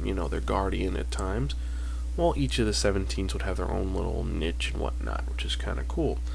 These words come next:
Sucky thing, though, is that in order for them to have supplies, they built these kinda hidden bunkers in specific areas, and actually the, what they s-, call the Seven Fujis.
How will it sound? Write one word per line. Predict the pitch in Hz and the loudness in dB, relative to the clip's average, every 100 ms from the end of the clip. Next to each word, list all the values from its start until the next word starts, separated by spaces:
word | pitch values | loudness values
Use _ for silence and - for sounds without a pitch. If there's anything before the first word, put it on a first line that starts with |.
| - - - - - - - - - - | -2 -2 -2 -2 -2 -2 -2 -2 -2 -2
Sucky | - 120 110 - | 2 2 2 0
thing, | 101 98 | 2 4
though, | 95 95 | 4 4
is | 92 90 | 4 2
that | 85 85 85 - - - - - - - - - - - - | 2 2 0 -2 -2 -2 -2 -2 -2 -2 -2 -2 -4 -2 0
in | 113 | 4
order | 104 | 4
for | 101 101 | 4 2
them | |
to | 98 | 2
have | 92 | 2
supplies, | - - 139 123 107 104 | 0 2 4 4 4 2
they | 98 92 - - - - - | 0 0 -2 -2 -2 -2 4
built | 113 - | 6 6
these | 98 95 | 2 0
kinda | - 104 92 | 0 0 0
hidden | - 101 92 | 2 2 2
bunkers | 90 98 90 90 82 | 2 0 2 0 0
in | 98 92 | 0 0
specific | 104 - 95 - | 0 2 0 0
areas, | 95 90 90 | 0 0 0
and | 90 | 0
actually | 90 - - 120 | 0 0 0 0
the, | - - - - - - | -2 -2 -2 -2 -2 -2
what | 101 | 0
they | 98 | 2
s-, | - - | 0 0
call | - 98 | 2 4
the | 90 90 | 4 2
Seven | - 92 82 | 2 2 0
Fujis. | - 127 117 69 65 - | 2 4 4 2 0 0